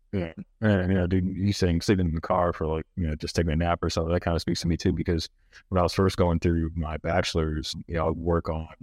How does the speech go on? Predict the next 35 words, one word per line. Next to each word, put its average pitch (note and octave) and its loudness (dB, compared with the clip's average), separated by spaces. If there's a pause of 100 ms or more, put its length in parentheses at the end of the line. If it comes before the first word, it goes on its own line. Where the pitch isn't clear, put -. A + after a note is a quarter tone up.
one G2+ 2
side F2 4
of E2 0
town, F2 0
uh, D2+ -8
do F#2+ 4
my E2 2
work, E2+ 2
then E2 0
I, D#2+ 0 (120)
I E2+ 0
would D#2+ 0
go F#2 4
to F2+ 2
the D#2+ 2
gym D#2+ 2
there. F2 2 (380)
But F2 2
I'd F2+ 2
be F#2+ 2
so F2+ 4
tired, F2 2
I F2 -2
would, D#2+ -2
you E2+ -4
know, E2+ 2
take, F2 0
like, E2 -2
a - -8
fifteen, E2+ -2
thirty-minute F2 0
nap E2+ -2
in F#2+ 2
my D#2 0
car, E2 -2